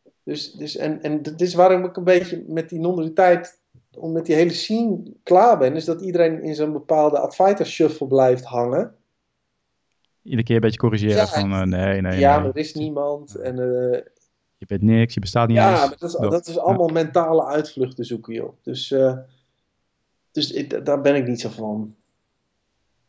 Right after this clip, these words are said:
Speaker 2: Oké, nou, ik, eh, mensen zijn misschien afgehaakt of die denken, "Waar gaat het
Speaker 1: Ja,
Speaker 2: over?"
Speaker 1: dat kan me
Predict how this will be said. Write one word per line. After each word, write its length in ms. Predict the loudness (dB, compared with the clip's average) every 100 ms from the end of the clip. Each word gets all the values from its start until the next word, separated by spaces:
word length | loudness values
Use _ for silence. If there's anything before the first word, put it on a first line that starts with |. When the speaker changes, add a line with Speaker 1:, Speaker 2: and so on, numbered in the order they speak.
| _ _ -8 -8
Speaker 2:
Oké, 280 | -8 -12 -8
nou, 160 | -6 -6
ik, 180 | -4
eh, 280 | -2 0 0 -2 -10 -16 -16 -20 _ _ -20 _
mensen 320 | 4 6 4
zijn 100 | 4 4
misschien 200 | 4 2
afgehaakt 440 | 2 2 2 0
of 60 | -4
die 100 | -2
denken, 220 | -2 -2
"Waar 80 | -2
gaat 160 | 2 6
het 80 | 8
Speaker 1:
Ja, 100 | 10
Speaker 2:
over?" 140 | 8
Speaker 1:
dat 80 | 6
kan 160 | 4
me 80 | 2